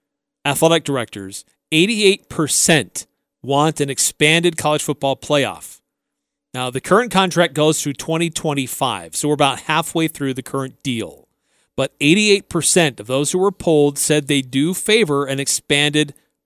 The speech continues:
playoff. Seventy-two percent believe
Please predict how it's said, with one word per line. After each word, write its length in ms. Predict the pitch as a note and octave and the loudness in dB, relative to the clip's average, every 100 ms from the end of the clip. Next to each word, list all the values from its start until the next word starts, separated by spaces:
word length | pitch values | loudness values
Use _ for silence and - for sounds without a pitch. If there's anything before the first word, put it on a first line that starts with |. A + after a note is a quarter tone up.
| _ | _
playoff. 680 | - D#3 D3 A#2 E2 - _ _ _ _ _ _ _ _ _ _ _ - | 0 2 4 2 -6 -16 _ _ _ _ _ _ _ _ _ _ _ -4
Seventy-two 540 | - E3+ E3+ - G3+ | 2 2 2 0 -2
percent 360 | F#3+ E3+ F#3 F3+ | 0 0 0 0
believe 300 | D#3+ E3 | 0 0